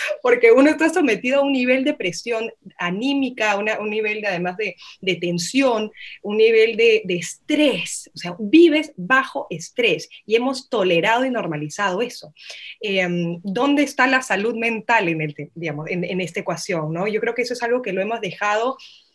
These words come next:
em, precisamente va-, porque hemos,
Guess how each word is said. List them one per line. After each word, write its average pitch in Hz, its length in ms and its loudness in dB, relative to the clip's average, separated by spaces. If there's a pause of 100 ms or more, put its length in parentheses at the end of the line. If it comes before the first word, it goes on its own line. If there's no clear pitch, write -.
(280)
em, 170 680 0 (440)
precisamente 254 760 2
va-, 214 220 -4 (480)
porque 208 460 -2
hemos, 254 340 -2